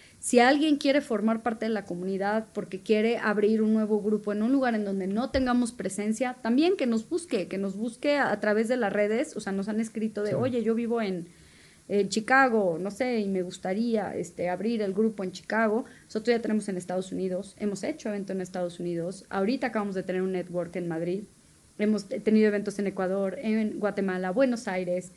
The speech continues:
Speaker 1: este, o sea, la verdad es que, eh, ya tenemos todo este know-how, sí hacemos todo el proceso de onboarding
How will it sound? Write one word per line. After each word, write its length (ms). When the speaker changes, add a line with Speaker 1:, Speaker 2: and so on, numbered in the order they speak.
Speaker 1:
este, 960
o 40
sea, 140
la 140
verdad 280
es 140
que, 800
eh, 100
ya 200
tenemos 360
todo 140
este 220
know-how, 560
sí 160
hacemos 420
todo 100
el 60
proceso 460
de 80
onboarding 600